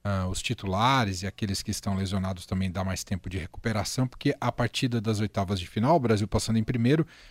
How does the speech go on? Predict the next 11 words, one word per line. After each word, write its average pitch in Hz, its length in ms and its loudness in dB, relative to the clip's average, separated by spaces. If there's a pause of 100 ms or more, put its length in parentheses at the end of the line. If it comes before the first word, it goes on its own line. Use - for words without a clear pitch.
(140)
já 113 160 0
é 131 80 0
na 139 140 0
segunda-feira, 120 840 2
é - 20 2
muito 120 440 4
pouco - 280 0
tempo, 110 460 0 (380)
ah, 107 260 2
de 98 100 -4
recuperação. 104 880 0